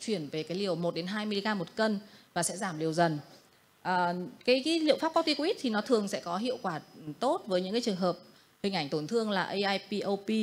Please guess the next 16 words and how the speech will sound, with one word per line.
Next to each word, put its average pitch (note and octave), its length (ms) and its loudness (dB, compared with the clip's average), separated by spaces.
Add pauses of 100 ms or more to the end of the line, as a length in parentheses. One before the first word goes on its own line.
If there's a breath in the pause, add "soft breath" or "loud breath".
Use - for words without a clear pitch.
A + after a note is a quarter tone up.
(880 loud breath)
N A3 120 0
S - 80 -4
I G3+ 120 2
P G#3 400 -2
thì G3 140 0
đấy, D#3+ 220 0
bởi G3 120 4
vì E3+ 80 2
đấy E3 160 2
là A3 80 0
những F#3+ 140 -4
cái G#3+ 80 -4
tổn D#3+ 160 -4
thương G#3 260 -6
mà E3 80 -4
viêm. A3 300 6